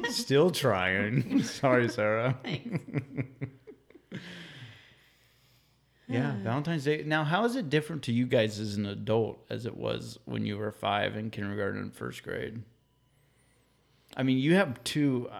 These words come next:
Speaker 2: I would say, pretty romantic husbands, as much as I know them.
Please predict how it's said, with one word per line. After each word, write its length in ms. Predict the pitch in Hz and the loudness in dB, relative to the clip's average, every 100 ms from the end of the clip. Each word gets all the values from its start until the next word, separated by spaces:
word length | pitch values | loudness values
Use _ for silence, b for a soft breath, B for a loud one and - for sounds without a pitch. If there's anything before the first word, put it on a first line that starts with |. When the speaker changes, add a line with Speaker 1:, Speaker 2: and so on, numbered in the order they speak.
| - | -10
Speaker 2:
I 100 | 110 135 | -4 -2
would 180 | 135 | -2
say, 160 | 117 107 | -2 -4
pretty 360 | 107 - 127 117 | -4 -2 0 2
romantic 840 | 107 98 92 87 87 95 98 - | 4 4 4 2 2 -2 -6 -4
husbands, 640 | 95 92 101 - 87 92 | -4 -4 -4 -10 -10 -10
as 240 | 101 104 - | -10 -10 -10
much 340 | - 113 113 | -4 -4 -2
as 140 | 107 | -2
I 160 | 98 95 | 0 -2
know 360 | 95 95 101 107 | -2 -4 -4 -4
them. 440 | - 90 98 110 | -4 -4 -2 -2